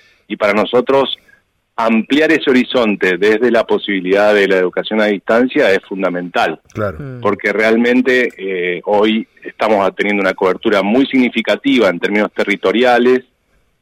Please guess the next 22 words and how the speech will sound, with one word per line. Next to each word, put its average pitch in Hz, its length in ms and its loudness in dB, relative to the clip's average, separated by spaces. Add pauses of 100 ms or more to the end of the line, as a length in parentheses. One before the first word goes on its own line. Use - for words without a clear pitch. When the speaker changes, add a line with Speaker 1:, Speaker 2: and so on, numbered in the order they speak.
(100)
Speaker 1:
Eh, 82 360 -4
la 87 80 -2
universidad 92 340 -4
tiene 113 160 0
más 101 180 2
de 95 100 0
quince 95 220 -10
mil 95 140 -2
estudiantes 104 840 -2
ya, 87 220 0
¿no? 92 260 -2
En 98 140 -2
una 101 140 -2
provincia 101 380 -2
como 95 240 -2
Córdoba, 139 540 2
que 101 140 -2
además 92 320 -2
tiene 107 180 -2
otras 101 240 0
dos 98 140 0
universidades. 98 920 0